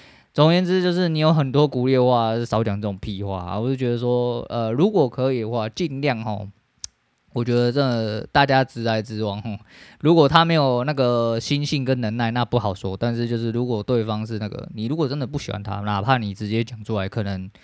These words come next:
呃，造成当，的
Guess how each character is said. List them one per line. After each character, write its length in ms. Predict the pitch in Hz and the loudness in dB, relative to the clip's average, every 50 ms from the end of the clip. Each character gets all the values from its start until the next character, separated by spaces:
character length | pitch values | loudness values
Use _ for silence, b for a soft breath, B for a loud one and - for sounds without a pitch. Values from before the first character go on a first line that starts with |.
| B B B B B B B B B B B B B B B B | B B B B B B B B B B B B B B B B
呃， 720 | - 143 143 139 131 131 127 123 120 120 117 117 113 113 | 2 4 4 6 6 6 6 4 4 4 4 4 2 0
造 220 | 117 - - 151 143 | 2 4 4 4 6
成 260 | - 127 113 110 110 | 4 2 0 0 0
当， 240 | 117 117 120 123 - - _ _ _ | 0 -2 -2 -2 -8 -12 _ _ _
的 380 | 131 127 120 117 117 113 113 | 2 4 4 4 4 2 2